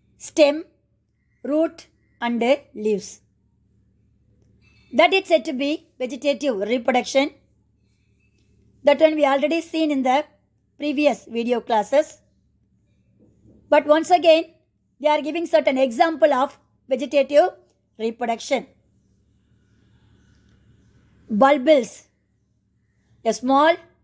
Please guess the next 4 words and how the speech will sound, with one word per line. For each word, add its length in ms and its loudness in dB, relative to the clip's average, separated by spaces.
onion 520 2
shaped 680 0
structure 420 -4
or 100 -2